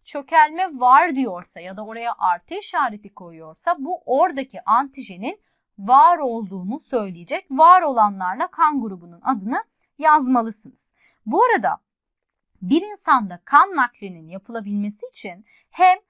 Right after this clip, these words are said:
şu kuralın uyması gerekir hem de A B sıfır bakımından da uyumlu. Yani sadece şu kural, mesela iki pozitif evet birbirine kan verebilir. Ama A B sıfır sistemine göre de kan gruplarının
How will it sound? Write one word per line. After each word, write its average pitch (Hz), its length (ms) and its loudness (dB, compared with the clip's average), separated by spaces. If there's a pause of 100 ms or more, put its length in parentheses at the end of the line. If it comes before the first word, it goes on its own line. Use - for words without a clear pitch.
şu - 320 -8
kuralın 254 460 -2
uyması 196 520 -8
gerekir 359 720 -6 (220)
hem 370 400 -2
de 403 40 -4 (140)
A 262 260 4
B 349 180 -6
sıfır 381 400 -8
bakımından 277 680 -4
da 202 60 -16
uyumlu. 160 480 -20 (260)
Yani 359 300 2
sadece 359 680 4
şu - 300 -16
kural, 190 400 2
mesela 240 240 -6
iki 269 200 -14
pozitif 370 440 -10
evet 202 360 -10
birbirine 277 400 -12
kan 311 320 -2
verebilir. 226 560 -10 (280)
Ama 359 280 6
A 226 260 2
B 269 140 -6
sıfır 392 340 -10
sistemine 277 600 -8
göre 226 260 -6
de 440 200 -10
kan 240 300 -4
gruplarının 208 640 -10